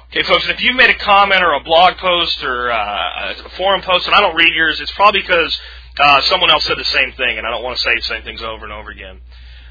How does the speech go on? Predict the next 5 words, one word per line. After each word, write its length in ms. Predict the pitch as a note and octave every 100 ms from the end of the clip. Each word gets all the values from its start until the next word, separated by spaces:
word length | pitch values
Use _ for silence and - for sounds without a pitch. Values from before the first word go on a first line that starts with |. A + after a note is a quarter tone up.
| -
Um, 540 | C3+ C#3 C3 B2+ B2 A#2 - - - - - - - - - - - B2
this 220 | D3 D#3 -
<laughs> 0 |
first 420 | F#3 A3+ A3+ -
guy 260 | F3 D#3+